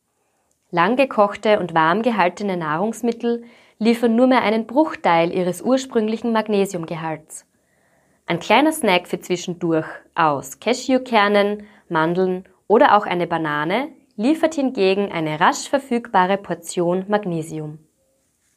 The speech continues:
Auch das Spurenelement Zink ist ein Tausendsasser. Es ist für viele Stoffwechselvorgänge in unserem Körper zuständig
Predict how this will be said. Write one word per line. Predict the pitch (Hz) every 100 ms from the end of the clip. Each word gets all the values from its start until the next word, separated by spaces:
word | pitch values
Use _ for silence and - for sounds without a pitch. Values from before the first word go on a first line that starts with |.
| _ -
Auch | 180 -
das | 226
Spurenelement | - - 240 233 185 180 165 160 - -
Zink | 349 277 - - _ _ _
ist | 175 -
ein | 254
Tausendsasser. | 233 185 175 175 170 170 165 - 170 - _ _ _ _ _
Es | - 190
ist | 214 208
für | 175
viele | - 285 302 302
Stoffwechselvorgänge | 302 226 - 208 202 220 - 180 180 180 180 180
in | 180 175
unserem | 220 254 254 240 233
Körper | 196 180 208
zuständig | - 269 262 175 165 202 -